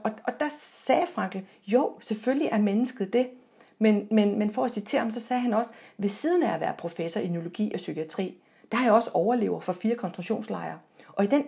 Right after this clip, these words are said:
egenskab kan jeg vidne om menneskets uade-, uanede evne til at modstå og trodse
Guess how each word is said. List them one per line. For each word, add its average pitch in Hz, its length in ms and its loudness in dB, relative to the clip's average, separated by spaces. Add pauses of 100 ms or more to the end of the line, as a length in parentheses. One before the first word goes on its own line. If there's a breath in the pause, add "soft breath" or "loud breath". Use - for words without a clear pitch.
egenskab 226 580 0 (280 soft breath)
kan 214 140 2
jeg 185 140 2
vidne 254 340 4
om 175 200 0 (200 loud breath)
menneskets 190 560 2 (300 loud breath)
uade-, 185 560 0 (180)
uanede 185 680 0
evne 170 380 -4 (240 loud breath)
til 208 120 -4
at 170 160 -4
modstå 220 460 -2 (260 loud breath)
og 220 160 -2
trodse 175 480 -8